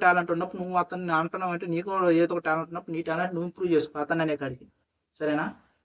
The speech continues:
చెప్పింది మీకు బాగా అర్థమై ఉంటుంది అనుకుంటున్నా. ఓకే, అందరికి కొంచెం వీడియో లెంత్ ఎక్కువ వస్తుంది, బాగా అన్నిటి గురించి చెప్తుంది. ఇంకా చాలా ఉంది టాపిక్ చెప్తే దీన్ని ఇంతవరకు స్టాప్ చేసేద్దాం. మనం నెక్స్ట్ న్యూ టాపిక్ చూద్దాం. ఎందుకంటే వీడియో లెంత్ ఎక్కువ ఉన్నందువల్ల ఎవరు చూస్తలేరు అనమాట.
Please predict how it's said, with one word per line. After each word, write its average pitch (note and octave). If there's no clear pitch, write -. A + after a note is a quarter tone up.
చెప్పింది E3+
మీకు D3+
బాగా D3
అర్థమై D#3
ఉంటుంది C#3+
అనుకుంటున్నా. C#3+
ఓకే, C3+
అందరికి D3
కొంచెం C#3
వీడియో D3+
లెంత్ C#3+
ఎక్కువ D#3
వస్తుంది, D3+
బాగా C#3+
అన్నిటి D3
గురించి C#3+
చెప్తుంది. C#3+
ఇంకా D#3
చాలా D3
ఉంది D3+
టాపిక్ C#3+
చెప్తే C#3
దీన్ని C#3+
ఇంతవరకు D3+
స్టాప్ D3
చేసేద్దాం. C#3+
మనం C#3
నెక్స్ట్ C#3+
న్యూ D3
టాపిక్ C#3+
చూద్దాం. D3
ఎందుకంటే D3
వీడియో D3
లెంత్ C#3+
ఎక్కువ D3
ఉన్నందువల్ల D3
ఎవరు D3
చూస్తలేరు C#3
అనమాట. C3